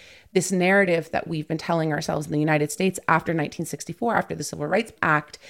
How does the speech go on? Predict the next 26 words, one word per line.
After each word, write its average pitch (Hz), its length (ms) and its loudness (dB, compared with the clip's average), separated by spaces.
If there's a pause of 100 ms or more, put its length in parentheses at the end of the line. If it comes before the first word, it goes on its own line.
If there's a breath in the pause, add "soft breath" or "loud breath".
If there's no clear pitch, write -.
(180 loud breath)
is 196 100 4
that 175 140 4
we're 165 140 4
in 165 40 2
a 160 60 -2
post-racial 170 640 -2
society 147 480 -2
where 147 120 0
there 156 120 2
is 180 180 -4
no 180 120 0
difference 151 340 -6
between 147 580 -2 (400 loud breath)
any 175 180 6
racial 151 340 0
groups, - 460 -6
right? 160 300 -6 (320 soft breath)
But - 220 8
fundamentally, 226 760 6
there 180 360 2
are 220 180 6
differences. - 840 -6
There 180 180 6
is 170 400 2 (320 loud breath)
embedded 190 760 6 (340 soft breath)
remnants 185 680 4